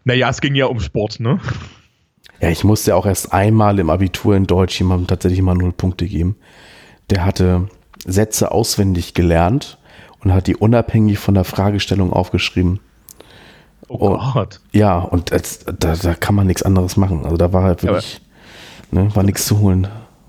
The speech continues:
Speaker 1: Was mich da immer wundert, ne, komm, so schlecht kannst du doch gar nicht sein. Dass
Speaker 2: Ich glaub,
Speaker 1: du,
Speaker 2: ich,
Speaker 1: da,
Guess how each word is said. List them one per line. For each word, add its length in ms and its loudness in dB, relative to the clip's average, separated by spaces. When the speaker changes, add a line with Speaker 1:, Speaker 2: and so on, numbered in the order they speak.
Speaker 1:
Was 160 -6
mich 140 0
da 100 2
immer 200 2
wundert, 260 0
ne, 120 0
komm, 220 -2
so 200 0
schlecht 320 0
kannst 320 -4
du 60 2
doch 240 -2
gar 160 0
nicht 220 -2
sein. 380 -6
Dass 100 -2
Speaker 2:
Ich 40 -4
glaub, 120 0
Speaker 1:
du, 280 0
Speaker 2:
ich, 100 -6
Speaker 1:
da, 80 -6